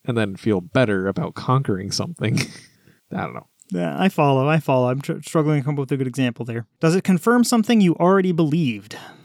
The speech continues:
Speaker 1: Yep. Confirmation bias is a hell of a drug.
Speaker 2: Yep.
Speaker 1: Does it look too good to be true?
Speaker 2: Does it sell, yeah,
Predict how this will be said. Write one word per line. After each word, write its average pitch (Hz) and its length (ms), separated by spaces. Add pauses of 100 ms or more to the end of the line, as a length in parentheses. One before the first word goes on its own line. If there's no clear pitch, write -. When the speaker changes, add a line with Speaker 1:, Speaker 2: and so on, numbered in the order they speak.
(260)
Speaker 1:
Yep. 107 200 (180)
Confirmation 120 540
bias 120 400
is 113 160
a 135 80
hell 113 180
of 127 60
a 156 40
drug. 117 380 (300)
Speaker 2:
Yep. 139 200 (360)
Speaker 1:
Does 139 240
it 151 240
look 185 340
too 226 220
good 185 220
to 170 60
be 165 120
true? - 500 (220)
Speaker 2:
Does 139 160
it 143 100
sell, 165 300
yeah, 131 260